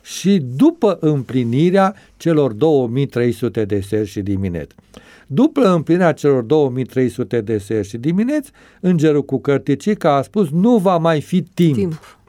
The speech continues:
Speaker 2: da.
Speaker 1: Deci evenimentele se termină când? Când terminăm măsurătoarea. Când terminăm curățirea sanctuarului. Și acum, dacă aceste lucruri le
Speaker 2: Legăm,
Speaker 1: asociem
Speaker 2: da.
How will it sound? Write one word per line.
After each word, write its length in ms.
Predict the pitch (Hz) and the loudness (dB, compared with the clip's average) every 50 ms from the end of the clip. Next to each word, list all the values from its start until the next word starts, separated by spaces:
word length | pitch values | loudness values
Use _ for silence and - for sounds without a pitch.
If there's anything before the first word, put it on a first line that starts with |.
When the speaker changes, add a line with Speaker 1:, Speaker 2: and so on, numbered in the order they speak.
| _ | _
Speaker 2:
da. 200 | - 165 156 - _ _ - _ _ _ _ _ _ _ | -18 -18 -18 -20 _ _ -20 _ _ _ _ _ _ _
Speaker 1:
Deci 260 | - - 165 160 - | -2 0 0 -2 0
evenimentele 680 | - 170 160 147 175 175 170 175 196 196 170 - 160 165 | -2 -2 0 2 2 2 2 2 2 2 2 2 2 2
se 180 | 143 - - 156 | 2 2 0 -2
termină 500 | 147 - 156 151 156 170 208 196 208 202 | 0 0 -2 -2 2 2 2 4 4 2
când? 480 | 190 - - 151 143 117 101 85 - - _ _ _ _ _ _ | 0 -2 -2 -2 0 0 -2 -6 -10 -16 _ _ _ _ _ _
Când 220 | - 294 311 254 | 0 0 0 2
terminăm 600 | - 214 196 180 170 175 170 190 226 269 320 - _ _ _ | 2 2 2 2 2 2 4 4 2 2 0 -4 _ _ _
măsurătoarea. 800 | 381 359 - - 381 381 381 370 - 269 - - 87 - - - _ _ _ _ _ _ _ _ - - - - _ | -4 -4 0 2 2 2 2 2 0 0 0 0 -4 -8 -14 -18 _ _ _ _ _ _ _ _ -20 -20 -20 -20 _
Când 220 | _ 226 262 247 196 | _ 2 2 2 2
terminăm 600 | - 190 175 165 151 147 131 156 196 240 269 - - - _ | 0 0 0 2 0 0 2 4 2 2 0 -4 -12 -20 _
curățirea 560 | _ 196 190 180 175 - - 214 226 254 247 | _ 2 2 4 2 2 2 0 2 2 2
sanctuarului. 880 | 190 - - 185 175 151 - - 151 131 120 101 - - 65 62 - _ _ _ _ _ - _ _ _ _ _ _ _ _ | 0 0 2 0 0 0 -2 0 0 2 2 0 -2 -4 -10 -10 -16 _ _ _ _ _ -20 _ _ _ _ _ _ _ _
Și 140 | _ - 190 | _ 0 0
acum, 400 | 185 180 180 - 190 170 135 110 - - - _ | 0 0 0 0 0 0 0 -2 -8 -16 -20 _
dacă 280 | _ 131 139 135 - 147 | _ -2 -2 0 2 0
aceste 360 | 143 143 - 320 - - 208 | 0 2 0 0 2 2 0
lucruri 500 | 175 175 170 160 - 143 135 120 117 135 | 2 2 2 2 2 0 -2 0 0 0
le 280 | 135 147 139 135 - _ _ _ _ _ _ _ 160 165 | 2 2 0 -2 -6 _ _ _ _ _ _ _ 0 0
Speaker 2:
Legăm, 220 | 190 190 175 180 | 0 2 2 2
Speaker 1:
asociem 460 | 214 202 156 139 151 139 131 117 98 - | 0 0 0 2 2 4 4 2 0 -2
Speaker 2:
da. 200 | 175 156 - | -6 -8 -10